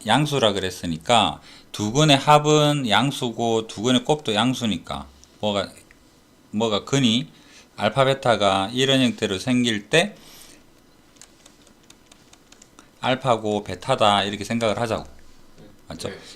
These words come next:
Speaker 1: 그럼 이 자체만 보면 알파랑 베타가 이런 해집합을 가지겠죠.
Speaker 2: 네.
Speaker 1: 그러면 얘를 쳐다볼 때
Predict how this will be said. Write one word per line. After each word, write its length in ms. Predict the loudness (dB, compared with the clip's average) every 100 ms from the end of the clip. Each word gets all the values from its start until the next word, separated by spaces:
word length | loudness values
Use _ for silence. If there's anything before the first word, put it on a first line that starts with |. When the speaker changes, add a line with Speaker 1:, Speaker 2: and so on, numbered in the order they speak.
| 2
Speaker 1:
그럼 180 | 4 4
이 80 |
자체만 540 | 2 2 4 6 8 6
보면 500 | 4 6 6 6 2
알파랑 800 | -2 0 6 8 8 6 2 -2
베타가 800 | -6 0 2 4 6 4 2 -6 -20 -20 -20 -20 -20 _ _ -20 -20 _ -20 -8 4
이런 460 | 8 8 6 0
해집합을 720 | 0 2 2 0 6 6 8
가지겠죠. 560 | 6 6 4 -2 -6 -16 -18 -20
Speaker 2:
네. 80 | -20 -20 -20 -20 _ -20 -20 -20 -20 -6
Speaker 1:
그러면 920 | 6 8 10 10 8 6 2 -4 -10 -18 -20 -20 -20 _ _ 6
얘를 400 | 10 10 10 6
쳐다볼 540 | 8 8 8 6 0
때 600 | 4 6 6 2 -4 -10